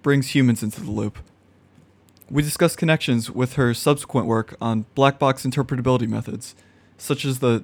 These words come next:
testing with concept activation vectors, or T cav, method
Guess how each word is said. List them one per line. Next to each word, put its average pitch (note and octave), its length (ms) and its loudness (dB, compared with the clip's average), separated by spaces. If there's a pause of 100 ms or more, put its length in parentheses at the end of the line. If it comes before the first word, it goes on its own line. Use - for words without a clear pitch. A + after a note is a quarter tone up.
testing D3+ 480 2
with A#2+ 240 0
concept C3+ 460 0
activation B2 520 0
vectors, A2 480 -6 (220)
or A2+ 180 -2
T - 240 -2
cav, A2+ 480 -4
method A#2 360 -4